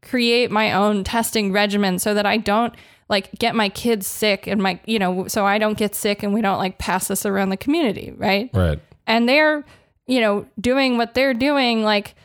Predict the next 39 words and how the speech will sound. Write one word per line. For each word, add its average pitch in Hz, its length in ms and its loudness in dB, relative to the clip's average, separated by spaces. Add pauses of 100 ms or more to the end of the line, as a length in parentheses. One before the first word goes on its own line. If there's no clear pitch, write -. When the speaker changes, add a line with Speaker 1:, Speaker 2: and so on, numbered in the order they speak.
(180)
Speaker 1:
the 226 100 2
same 262 240 2
way 269 140 4
that 262 100 2
you 247 160 0
hear 240 240 2
of 226 100 -2
teachers 233 360 -2
all 226 180 2
the 247 100 0
time, 254 440 0
like, 208 180 -2
going 214 240 0
out 220 160 0
of 233 160 -8
pocket, 339 560 0
right, 208 360 0
to 220 440 0
Speaker 2:
Right. - 100 2
Speaker 1:
make 85 240 2
up 277 220 2
for 233 300 2
what 202 200 2
we 214 120 -2
refuse 220 640 0
to 202 360 0 (680)
socially 220 520 0
fund, 302 600 0 (340)
which - 220 -4
we 226 100 0
should 339 260 0
fund. 202 460 -2 (380)
And 233 440 0
the 240 100 0
fact 254 260 -2
that 294 100 -4
that's 240 220 0
extending 262 460 0
to 208 440 0